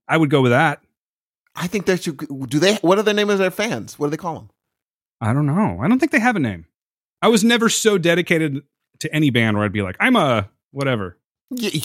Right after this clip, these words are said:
Speaker 2: bruh, you would have done it for Megadeth or, um, Iron Maiden. You guys aren't the
Speaker 1: No.
Speaker 2: Maidens?
Speaker 1: No.
Speaker 2: Okay, never mind.
Speaker 1: I don't even know. You know what's funny? I don't even think the Iron, it's just Iron Maiden fan club, I M F C.
Speaker 2: I'm gonna look it up.
Speaker 1: It's I M F C.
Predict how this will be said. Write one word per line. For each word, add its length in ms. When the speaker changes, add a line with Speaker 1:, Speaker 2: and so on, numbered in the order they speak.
Speaker 2:
bruh, 340
you 120
would 120
have 100
done 140
it 60
for 100
Megadeth 680
or, 280
um, 460
Iron 260
Maiden. 360
You 140
guys 200
aren't 160
the 60
Speaker 1:
No. 80
Speaker 2:
Maidens? 500
Speaker 1:
No. 360
Speaker 2:
Okay, 320
never 160
mind. 200
Speaker 1:
I 100
don't 120
even 160
know. 200
You 80
know 80
what's 140
funny? 260
I 80
don't 120
even 140
think 140
the 120
Iron, 240
it's 120
just 160
Iron 180
Maiden 180
fan 240
club, 320
I 120
M 120
F 120
C. 240
Speaker 2:
I'm 120
gonna 140
look 160
it 60
up. 160
Speaker 1:
It's 180
I 180
M 160
F 120
C. 400